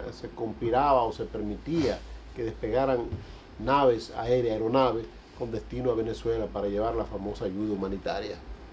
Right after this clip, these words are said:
¿Mm? Cuba de manera alegre dijo eso, y eso sin duda alguna afecta las relaciones de amistad que ha tenido históricamente hablando la República Dominicana con Cuba,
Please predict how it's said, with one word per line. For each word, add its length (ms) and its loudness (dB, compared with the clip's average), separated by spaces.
¿Mm? 540 -6
Cuba 400 4
de 140 2
manera 420 8
alegre 480 6
dijo 400 0
eso, 380 2
y 120 0
eso 240 0
sin 240 -6
duda 180 4
alguna 360 2
afecta 640 2
las 180 -4
relaciones 560 0
de 80 6
amistad 580 4
que 80 -6
ha 40 -6
tenido 300 -2
históricamente 800 0
hablando 380 4
la 100 2
República 520 -4
Dominicana 500 -2
con 200 -4
Cuba, 540 -2